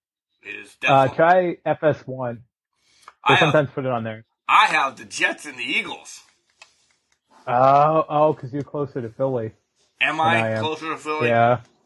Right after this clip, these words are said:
Speaker 2: You're
Speaker 1: By,
Speaker 2: in that market.
Speaker 1: by half a fucking hour?
Speaker 2: Yeah, basically.
Speaker 1: I don't know why I'm switching off from baseball, but all right, go ahead. No,
Speaker 2: Okay.
Speaker 1: I get the greatest nascar races on F S one.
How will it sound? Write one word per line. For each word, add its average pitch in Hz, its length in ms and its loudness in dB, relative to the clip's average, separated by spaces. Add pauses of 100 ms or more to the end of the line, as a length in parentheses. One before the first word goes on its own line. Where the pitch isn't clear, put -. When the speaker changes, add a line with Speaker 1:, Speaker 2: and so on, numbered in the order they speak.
(640)
Speaker 2:
You're 131 140 4
Speaker 1:
By, 127 60 6
Speaker 2:
in 123 80 2
that 113 140 2
market. 117 420 0 (160)
Speaker 1:
by 139 180 0
half 139 320 0
a 135 60 -10
fucking 135 360 -4
hour? 143 400 -2 (580)
Speaker 2:
Yeah, 127 380 4 (280)
basically. 120 600 2 (3000)
Speaker 1:
I 117 200 -2
don't 131 120 -10
know 117 200 -12
why 110 160 -6
I'm 107 80 -12
switching 117 340 -14
off 104 220 -12
from 104 140 -20
baseball, 82 600 -10 (120)
but 92 180 -8 (100)
all 170 160 4
right, 131 120 -4
go 180 80 -2
ahead. 151 320 2 (640)
No, 135 280 2
Speaker 2:
Okay. 113 280 -4
Speaker 1:
I 196 160 2
get 262 140 -6
the 190 80 -8
greatest 175 440 -4
nascar 196 500 2
races 147 300 -8
on 131 160 -4
F 135 180 -4
S 135 180 -12
one. 131 300 -6